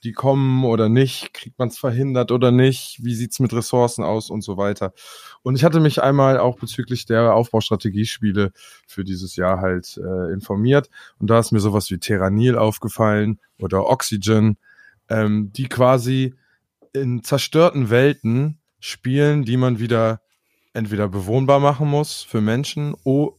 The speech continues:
oder halt sozusagen wieder aufgrünen,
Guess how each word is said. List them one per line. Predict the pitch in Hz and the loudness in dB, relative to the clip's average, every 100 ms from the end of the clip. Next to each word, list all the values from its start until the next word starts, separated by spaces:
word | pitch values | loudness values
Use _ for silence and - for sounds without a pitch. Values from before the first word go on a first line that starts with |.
| _ | _
oder | 135 139 127 | 2 4 4
halt | 127 123 120 | 2 2 -2
sozusagen | - 104 117 98 110 110 110 101 _ _ _ _ 143 120 | -14 -12 -10 0 0 0 -4 -10 _ _ _ _ -20 -14
wieder | 107 104 101 - _ - | -6 -4 -4 -6 _ -2
aufgrünen, | 120 151 - 131 156 170 180 185 | 2 2 -2 -2 2 4 4 2